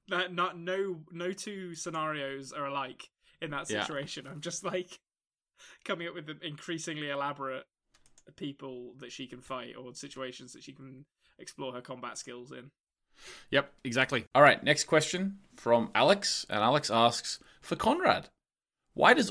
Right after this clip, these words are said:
Speaker 2: Alt, the Alt world look like a desert in twenty fifty-two when the Prime world," good use of the Prime
Speaker 1: That's a
Speaker 2: world.
Speaker 1: good,
Speaker 2: I,
Speaker 1: that's a good name.
Speaker 2: that's, I, I completely forgot that I called it the Prime world, even d-, during my, all my theories, I called it the Prime world.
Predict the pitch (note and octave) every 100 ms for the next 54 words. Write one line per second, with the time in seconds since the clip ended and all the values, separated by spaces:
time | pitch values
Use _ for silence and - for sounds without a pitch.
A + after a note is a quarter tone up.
0 | - G3 - - C#3 F3+ D3 A#2 G2+ G#2
1 | G#2+ - C3 C#3 C3+ G2+ F#2+ C#3 C#3+ A2+
2 | - - G2+ - B2 A#2 A2+ - G2 D#3+
3 | A#2+ G2+ - _ _ _ A2 - - -
4 | C3+ E3+ C4+ F3 G2 D#2+ C2+ - - -
5 | - - _ - _ - _ _ _ _
6 | _ _ _ G#2+ G2+ A2 - - A#2+ A2+
7 | F#2 F#2+ A2+ C#3 D#3 - C#3+ B2+ B2+ C3+
8 | A#2+ _ _ A#2 D#3 D3+ - D3 - E3
9 | F3+ E3 - D#3 D3 C#3 A#2 B2+ D3 B2+
10 | - A#2+ A#2 C3 - A#2 A2+ A#2+ C3+ C3+
11 | C3+ C3 G#2 - B2 - C3 C3+ C3+ B2
12 | - B2 C3 C3+ A#2+ - A2 A2 C3+ B2+
13 | A#2 A#2 A2 G#2 - A2+ A#2 C3+ D#3